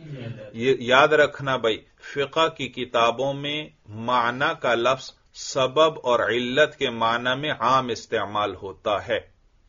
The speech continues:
Speaker 2: भाई देखिए, बैअ के बाब में भी आपने किसी शख्स से कोई चीज खरीदी, ईजाब व कबूल हो गया। मसलन आपने उसे कहा, "ये गाड़ी मैंने आपसे दस लाख में खरीद ली",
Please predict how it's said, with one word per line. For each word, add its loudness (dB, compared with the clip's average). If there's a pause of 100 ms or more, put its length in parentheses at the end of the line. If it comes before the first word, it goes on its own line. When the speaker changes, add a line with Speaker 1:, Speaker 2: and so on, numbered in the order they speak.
(600)
Speaker 2:
भाई 2
देखिए, 0 (200)
बैअ 8
के 2
बाब 4
में -6
भी -12 (240)
आपने 4
किसी -10
शख्स -6
से -8
कोई -4
चीज -8
खरीदी, -4
ईजाब 0
व -2
कबूल -4
हो -6
गया। -4 (240)
मसलन -8
आपने -2
उसे -4
कहा, -4
"ये -2
गाड़ी 0
मैंने -6
आपसे -4
दस -2
लाख -6
में -10
खरीद -8
ली", -8